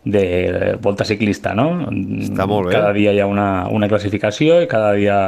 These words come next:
Speaker 1: tothom computa amb aquesta classificació i, a més a més, evidentment, el que acabe la volta, en aquest cas la, la combinada, doncs entrarà a la classificació d'aquests vuitanta-dos quilòmetres, sis mil cinc-cents positius.
Speaker 2: Aquesta combinada és, eh, novetat d'aquest any? És a dir,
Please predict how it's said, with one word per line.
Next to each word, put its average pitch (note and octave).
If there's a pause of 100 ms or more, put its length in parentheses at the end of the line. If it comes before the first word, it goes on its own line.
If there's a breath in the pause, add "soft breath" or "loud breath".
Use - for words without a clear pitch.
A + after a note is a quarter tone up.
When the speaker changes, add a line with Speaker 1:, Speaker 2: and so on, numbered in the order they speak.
(160)
Speaker 1:
tothom A2
computa G#2
amb G#2+
aquesta G#2+
classificació B2
i, -
a A2+
més G#2+
a G#2+
més, G#2
evidentment, G2+
el A2
que G#2+
acabe G2+ (540 loud breath)
la G#2+
volta, G#2
en A#2+
aquest G2+
cas G2 (180)
la, G2+
la G#2
combinada, G#2+ (400 loud breath)
doncs G2+
entrarà F#2+
a -
la G2
classificació F#2
d'aquests F#2
vuitanta-dos F#2+
quilòmetres, G2
sis G#2
mil G2
cinc-cents F#2+
positius. F#2+ (340 soft breath)
Speaker 2:
Aquesta C#3
combinada E3 (100)
és, C#3+
eh, C3+
novetat C3
d'aquest B2+
any? C3
És B2+
a C3
dir, B2+